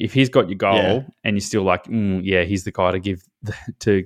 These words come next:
Speaker 1: give the hook to first and take him off all before the hour mark," that's just an indication of, of what he did outside of, uh, of his goal. But what do you make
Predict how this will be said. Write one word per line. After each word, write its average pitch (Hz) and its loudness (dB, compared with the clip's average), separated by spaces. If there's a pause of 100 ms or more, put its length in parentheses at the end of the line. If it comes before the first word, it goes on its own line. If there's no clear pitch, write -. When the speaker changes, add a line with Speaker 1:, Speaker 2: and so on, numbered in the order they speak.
Speaker 1:
give 107 2
the 98 -2
hook 104 -2
to 98 -4
first 95 -2
and 104 -8
take 92 -4
him 98 -6
off 92 -6
all 104 -2
before 95 -4
the - -6
hour 92 0
mark," 90 -6 (340)
that's 107 0
just 104 -8
an 95 -4
indication 87 -6
of, 87 -14
of 92 -12
what 90 -2
he 85 -6
did 92 -2
outside 90 -2
of, 87 -4
uh, 87 -2
of 101 -4
his 92 -4
goal. 90 0
But 110 -2 (200)
what 147 6
do 156 8
you 160 2
make 123 2